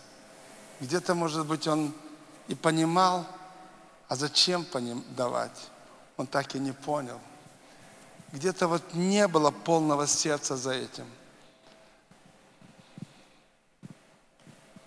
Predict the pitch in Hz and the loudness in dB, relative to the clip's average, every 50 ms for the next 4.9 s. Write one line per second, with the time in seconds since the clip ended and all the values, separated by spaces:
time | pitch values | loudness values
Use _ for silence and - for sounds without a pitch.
0 | - - - - - - - - - - - - - - - - - 226 208 - | -20 -20 -20 -20 -20 -20 -20 -20 -20 -20 -20 -20 -12 -8 -4 -2 0 0 2 2
1 | - - 190 180 175 208 185 - - - 151 - - - 185 196 190 180 175 147 | 0 0 0 0 2 2 2 2 4 4 4 4 4 4 4 4 6 4 2 2
2 | - - - - 160 156 135 127 175 185 175 - - 131 120 113 110 123 - - | 2 2 2 2 0 0 0 4 4 4 4 2 0 -4 -4 -4 -6 -10 -14 -20
3 | - - - - - - - - - - - - 151 156 156 143 - - 220 220 | -20 -20 -20 -20 -20 -20 -20 -20 -20 -12 -4 0 2 2 2 2 4 4 4 4
4 | 190 - 175 - - 156 - - 151 139 135 147 139 127 123 123 120 | 4 2 -2 0 0 0 4 4 4 4 6 6 6 6 6 2 -4